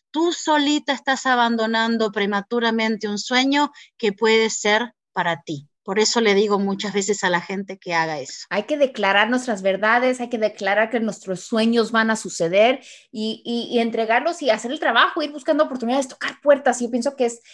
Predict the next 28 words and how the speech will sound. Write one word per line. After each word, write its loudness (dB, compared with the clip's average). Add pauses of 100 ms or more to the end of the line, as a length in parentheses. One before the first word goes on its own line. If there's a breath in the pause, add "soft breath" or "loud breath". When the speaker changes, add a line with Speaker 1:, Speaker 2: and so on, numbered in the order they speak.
(120 loud breath)
Speaker 2:
tan 2
importante 0
mantenernos -2
inspirados 2
y -2
no 2
darnos 2
por -4
vencido 2
en 0
algo 2 (240 loud breath)
que -2
tal -2
vez -4 (320)
a 4
la 6
vuelta 4
va -2
a -2
suceder. -2 (420 loud breath)
Oh 2
my 4
God, 4
Speaker 1:
Claro. 0
Speaker 2:
mija, -2
muchas -4
gra- -6
Speaker 1:
Espérate, 2